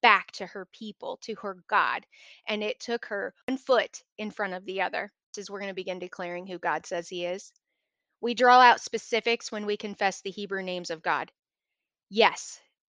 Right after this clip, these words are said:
Jesus is God, and there is power in the name of Jesus, and there is power on focusing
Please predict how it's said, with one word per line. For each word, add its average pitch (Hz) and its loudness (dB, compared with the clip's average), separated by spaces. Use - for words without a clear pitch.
Jesus 233 -4
is 175 -8
God, - 0
and 233 0
there 247 6
is 190 -6
power 220 4
in 190 -2
the 190 -8
name 190 -8
of 190 -10
Jesus, 196 -8
and 214 -6
there 220 -2
is 214 -6
power 208 0
on 190 -8
focusing 196 -6